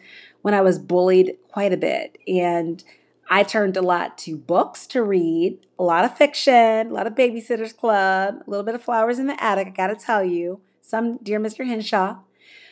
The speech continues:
but also my beautiful journals. And over the years, they transformed, they took on different shape, but they were always there to listen. Because that's really what we want, right? We wanna be heard. And in a journal, no one is correcting you or interrupting you.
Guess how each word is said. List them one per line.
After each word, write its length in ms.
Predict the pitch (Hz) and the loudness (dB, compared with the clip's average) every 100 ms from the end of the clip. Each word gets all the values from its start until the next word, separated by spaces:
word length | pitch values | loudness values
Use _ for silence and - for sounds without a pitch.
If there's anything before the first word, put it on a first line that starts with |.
| _ | _
but 100 | 262 | 2
also 460 | 277 294 302 320 339 359 | 2 2 -2 -2 -2 -6
my 240 | 277 311 | -8 -6
beautiful 480 | 220 214 214 214 269 | -6 -4 -4 -4 -4
journals. 760 | 247 196 330 - - - - - | -4 -4 -4 -6 -8 -12 -18 -8
And 300 | 214 208 208 | -2 0 0
over 180 | 120 214 | 0 0
the 140 | 214 | -2
years, 360 | 208 190 214 226 | 0 0 0 0
they 120 | 196 | -2
transformed, 960 | 185 190 180 - 247 262 254 254 240 240 - | -4 -6 -6 -2 2 4 4 2 0 0 2
they 200 | - 151 | 2 0
took 240 | - 214 | -2 2
on 140 | 196 | 4
different 380 | 185 190 190 185 | 4 2 0 -4
shape, 320 | - 208 226 | 2 2 2
but 100 | - | 0
they 100 | 196 | 0
were 140 | 185 190 | 2 4
always 440 | 208 226 269 277 | 6 8 6 4
there 280 | 220 185 180 | 4 4 4
to 160 | 185 190 | 0 -2
listen. 560 | 196 190 - - - _ _ _ _ | -2 -4 -8 -10 -14 _ _ _ _
Because 160 | 277 339 | 2 2
that's 180 | - | 4
really 180 | 285 240 | 8 8
what 160 | 208 180 | 6 2
we 100 | 170 | -2
want, 240 | 165 156 | -6 -8
right? 260 | 175 175 165 | -6 -4 -4
We 100 | 190 | -4
wanna 200 | 190 190 | -4 -4
be 100 | 202 | -4
heard. 480 | 208 190 175 190 202 - - - _ | -4 -6 -6 -10 -14 -20 -20 -20 _
And 140 | 240 | 0
in 140 | 240 233 | 2 2
a 80 | 214 | 2
journal, 320 | 226 220 220 | 2 4 2
no 180 | 208 196 | 2 2
one 180 | 214 | 2
is 140 | 220 220 | 0 -4
correcting 680 | 220 185 175 190 - 226 190 | -8 -6 -6 -6 -4 -2 0
you 400 | 170 180 - - | 0 -2 -6 -6
or 420 | 190 190 190 196 | 0 4 6 4
interrupting 880 | 208 214 - 208 190 196 202 208 185 | 0 -2 0 0 4 4 2 -2 0
you. 380 | 170 170 160 | -2 -4 -6